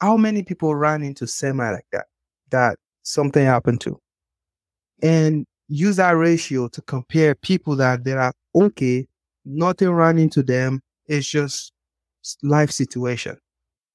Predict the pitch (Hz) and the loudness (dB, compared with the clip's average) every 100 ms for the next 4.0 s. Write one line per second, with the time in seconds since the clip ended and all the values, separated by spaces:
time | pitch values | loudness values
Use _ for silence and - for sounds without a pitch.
0 | - 139 123 107 107 92 139 151 165 220 | -20 -14 -12 -12 -10 -6 0 2 2 2
1 | 180 151 139 139 170 147 123 139 131 147 | 2 0 0 0 2 2 0 -2 -2 -2
2 | 170 156 135 131 123 123 165 165 - 123 | 0 0 0 -2 0 2 2 2 0 -2
3 | 120 127 127 170 156 135 127 - 120 113 | -2 -4 0 2 2 0 -4 -4 -4 -4